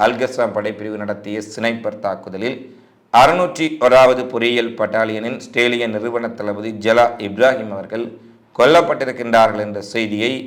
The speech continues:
அவர்கள் வெளியிட்டிருக்கின்றார்கள். ஸ்டேலிய இராணுவத்தின் மிக முக்கியமான படைப்பிரிவான அறுநூற்றி ஓராவது பொறியியல் பட்டாலியனினுடைய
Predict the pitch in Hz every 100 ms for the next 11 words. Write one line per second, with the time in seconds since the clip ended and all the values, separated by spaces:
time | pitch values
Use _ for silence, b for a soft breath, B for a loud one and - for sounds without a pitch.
0 | - - 104 104 104 98 104 104 104 101
1 | 95 95 92 117 143 - B B B -
2 | 143 156 170 160 147 135 123 131 127 117
3 | 113 110 135 139 135 123 120 110 107 98
4 | 110 110 110 113 104 104 110 113 110 104
5 | 104 104 107 104 - - 104 107 104 101
6 | 101 107 107 104 104 98 101